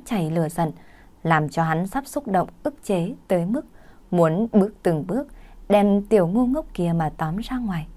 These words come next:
Trong đầu nó rốt cuộc đang nghĩ cái gì vậy? Cho dù không hiểu ân oán giang hồ,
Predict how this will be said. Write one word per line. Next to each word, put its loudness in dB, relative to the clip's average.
Trong 4
đầu 4
nó -2
rốt 4
cuộc 0
đang 2
nghĩ -2
cái 0
gì -2
vậy? -2
Cho 8
dù 4
không 0
hiểu 2
ân 2
oán -2
giang -4
hồ, -4